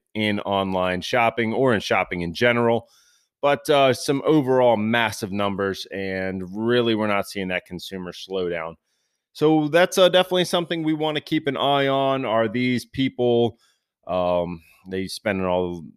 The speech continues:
you know, what they got left in that stimulus money? Are we going into reserves? Are we swiping those credit cards? What's going on there? So definitely something to, uh, to look at there. And, uh, Shopify said that they had seven and a half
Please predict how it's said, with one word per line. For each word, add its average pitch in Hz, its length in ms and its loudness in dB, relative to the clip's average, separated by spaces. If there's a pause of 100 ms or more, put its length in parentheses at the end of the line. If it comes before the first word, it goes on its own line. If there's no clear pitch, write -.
you 101 140 -4
know, 87 100 -2
what 98 200 -4
they 110 80 -2
got 98 200 2
left 110 240 0
in 98 60 -10
that 92 160 -4
stimulus 156 500 0
money? 151 300 0
Are 101 220 4
we 98 260 -4
going 104 300 0
into 98 200 0
reserves? 120 640 0
Are 104 60 0
we 92 240 -4
swiping 107 480 -2
those 90 160 -4
credit 139 280 0
cards? 127 420 2
What's 117 240 -2
going 101 260 0
on 87 200 -2
there? 85 140 -4
So 107 240 -6
definitely 143 420 0
something 127 400 0
to, 139 340 2
uh, 120 320 4
to - 80 -6
look 131 240 -2
at 117 240 0
there. 170 340 4 (800)
And, 143 640 2
uh, 143 140 6
Shopify 127 720 2
said 127 220 -2
that 127 260 0
they 127 180 0
had 117 380 -2
seven 123 380 0
and 113 120 0
a 107 60 0
half 110 280 -2